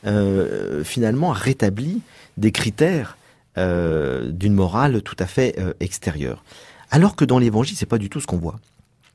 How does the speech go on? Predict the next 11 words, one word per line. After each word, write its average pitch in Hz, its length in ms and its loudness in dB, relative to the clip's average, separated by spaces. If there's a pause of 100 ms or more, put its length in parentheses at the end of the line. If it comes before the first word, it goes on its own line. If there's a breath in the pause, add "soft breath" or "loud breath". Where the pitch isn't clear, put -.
(260)
Dans 120 120 4
l'Évangile, 127 600 2 (460 loud breath)
Jésus 156 560 2
propose 139 440 0
un 98 80 4
dépassement 101 840 0 (180)
de 104 140 2
la 101 160 4
loi 95 340 0 (140)
par 90 160 0
l'amour. 76 420 -4